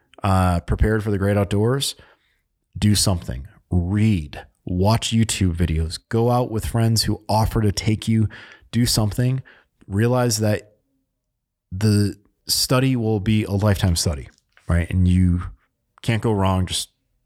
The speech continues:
starting off somewhere and growing from there. All right. Opinion on canvas tents. Recommendations. This comes from P C Jameson. Uh, canvas tents,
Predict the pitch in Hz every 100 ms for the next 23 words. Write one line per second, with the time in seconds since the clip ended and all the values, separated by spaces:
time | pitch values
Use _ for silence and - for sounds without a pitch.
0 | - - 98 87 82 - 107 131 143 143
1 | - - - _ _ 95 85 92 90 90
2 | 85 85 76 62 - _ _ _ _ _
3 | _ _ _ _ _ _ _ _ - 110
4 | 104 - - - - - _ - 180 226
5 | 214 160 - 160 147 - 135 139 - -
6 | - - _ - 113 127 113 110 101 82
7 | 73 76 - 104 92 90 - 127 - 123
8 | 101 101 85 - - - _ - - -
9 | _ _ _ - 113 117 - 170 196 -
10 | 151 170 - -